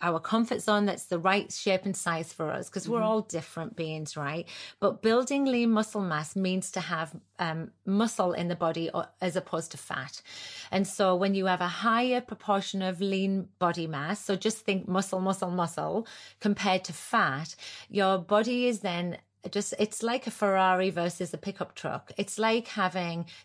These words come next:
Speaker 1: this body then that wants you to fuel it well. It uses the fuel really well. So every bit of food that you put in,
Speaker 2: You burn up.
Speaker 1: you burn up better
Speaker 2: Mm.
Speaker 1: 'cause tissue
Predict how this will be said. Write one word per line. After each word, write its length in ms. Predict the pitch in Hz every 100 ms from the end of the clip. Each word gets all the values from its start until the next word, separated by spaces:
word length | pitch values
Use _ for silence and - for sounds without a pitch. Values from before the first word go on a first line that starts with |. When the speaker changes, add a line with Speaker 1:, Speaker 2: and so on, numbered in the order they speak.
| -
Speaker 1:
this 240 | 180 175
body 440 | - - 202 226 220
then 380 | 175 160 165
that 140 | 165 -
wants 360 | 175 175 -
you 80 | 185
to 120 | 180
fuel 520 | 160 - - 196 220 226
it 160 | 214
well. 480 | 190 196 190 208 233
It 160 | 185 -
uses 560 | 180 202 233 226 226
the 80 | -
fuel 480 | 214 - 214 208 208
really 280 | 202 208 196
well. 220 | 185 190
So 220 | 202 170 -
every 240 | 185 180
bit 160 | 220 220
of 80 | 220
food 300 | - 196 196
that 100 | 170
you 140 | 180
put 240 | - 202 185
in, 400 | 156 156 208 262 -
Speaker 2:
You 140 | 175
burn 300 | - 160 151
up. 160 | 151 -
Speaker 1:
you 160 | 208 233
burn 320 | 214 196 220
up 220 | 226 -
better 240 | 170 170
Speaker 2:
Mm. 100 | 165
Speaker 1:
'cause 220 | 165 185 -
tissue 800 | - 240 247 - 170 165 196 247